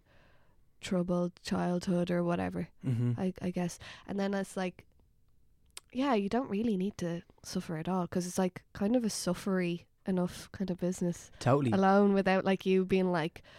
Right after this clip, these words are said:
Speaker 1: "Ah, like, I'm gonna cut off my ear," like, or whatever Van Gogh-y feeling.
Speaker 2: Do you think the fact that you do it and that you do have, like, a drive to, like, tell stories and sometimes tell stories with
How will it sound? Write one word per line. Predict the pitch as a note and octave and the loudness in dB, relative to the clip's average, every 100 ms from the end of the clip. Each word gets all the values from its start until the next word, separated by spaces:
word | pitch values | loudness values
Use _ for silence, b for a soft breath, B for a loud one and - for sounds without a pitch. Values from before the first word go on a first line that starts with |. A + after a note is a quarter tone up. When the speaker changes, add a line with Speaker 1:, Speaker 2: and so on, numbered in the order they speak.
| B B - | B B -4
Speaker 1:
"Ah, | - G#3 F#3 F3 | 2 4 6 4
like, | F3+ E3 - - - | 2 -2 -6 -16 -6
I'm | G3 | -2
gonna | F#3+ | 0
cut | - F#3+ | 0 -2
off | F3+ | -2
my | F3+ - | -6 -2
ear," | F#3+ F#3 F#3 F#3 _ b b b b F#3+ | 2 2 2 0 _ b b b b -4
like, | F3+ - - | -2 -4 0
or | G3 F#3 - | 0 0 -2
whatever | G3 F#3 F#3 F3+ - _ - - A#3 | 0 0 0 -2 -6 _ -20 -20 -6
Van | F#3+ F#3 | -2 0
Gogh-y | F#3 F3+ F3+ | 0 0 -2
feeling. | F#3+ F3+ F#3 F3+ F3 _ - _ _ _ _ - | -4 -4 -4 -8 -12 _ -20 _ _ _ _ 2
Speaker 2:
Do | D3 | 6
you | E3+ | 8
think | E3 F3 D#3 - | 8 6 6 4
the | C3 | -4
fact | G#2 B2+ - | 2 2 2
that | B2+ | -2
you | B2 A#2+ A#2 A2+ G#2+ A2 C#3+ - C3+ - | 2 4 4 2 0 -4 -6 -12 -10 2
do | B2 A#2+ | 4 4
it | A#2 | 2
and | A#2 A2+ | 0 0
that | A2 | 0
you | A#2 A2 | -2 2
do | A#2 A#2 | 2 2
have, | A2 - | 0 -4
like, | A#2 | -6
a | A2+ | -4
drive | A2+ A2 A2 A2 A2+ | 0 2 2 0 -4
to, | A#2+ | -6
like, | - - - | -6 -10 -10
tell | - G#2+ G#2+ | -6 -4 -2
stories | - G#2 G#2+ G2+ | 0 0 0 0
and | G#2 | -2
sometimes | A2 G#2+ G#2+ G2+ - | -2 -2 -2 -4 -6
tell | - G#2 G#2 | -6 -2 -2
stories | G#2+ A#2+ G#2 G2+ | -2 -2 -2 -2
with | G2 | -6